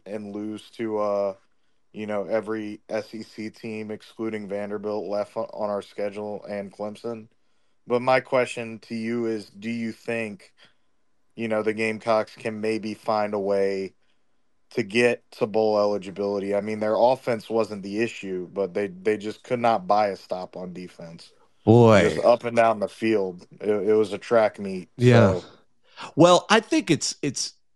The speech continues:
Speaker 2: plausible. I don't think it's, it, <sighs> it's tough, though. I'm <laughs> looking at this. So you got, you need to get four wins.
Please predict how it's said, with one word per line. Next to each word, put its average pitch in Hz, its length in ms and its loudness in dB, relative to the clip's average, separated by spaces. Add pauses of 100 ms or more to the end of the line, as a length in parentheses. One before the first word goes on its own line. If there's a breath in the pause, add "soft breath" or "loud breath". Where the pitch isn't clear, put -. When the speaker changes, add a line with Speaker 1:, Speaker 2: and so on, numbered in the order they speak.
(240)
Speaker 2:
plausible. 85 720 -2
I 123 80 0
don't 160 180 2
think 156 220 -4
it's, - 280 -6 (1040)
it, - 500 -10
<sighs> 135 680 2
it's 127 240 4
tough, 110 400 4
though. 92 200 4
I'm 95 180 2
<laughs> - 40 -8
looking 147 320 4
at 117 180 4
this. 98 160 2
So 147 80 2
you 135 140 6
got, 151 280 6 (280 loud breath)
you 127 180 0
need 165 260 2
to 156 80 0
get 113 320 2 (380)
four 120 200 2
wins. 82 460 -4